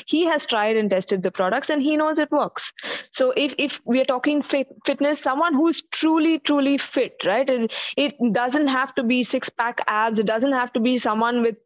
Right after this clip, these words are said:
sixteen K followers or twenty-three K followers. It, that's not the kind of influencers that we're looking for. We're looking for people who are genuine, really are in the space they claim to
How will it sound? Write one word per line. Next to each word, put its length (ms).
sixteen 720
K 220
followers 560
or 160
twenty-three 440
K 160
followers. 600
It, 140
that's 300
not 240
the 60
kind 200
of 80
influencers 640
that 160
we're 100
looking 300
for. 180
We're 140
looking 300
for 160
people 480
who 160
are 160
genuine, 560
really 240
are 160
in 120
the 80
space 260
they 140
claim 320
to 60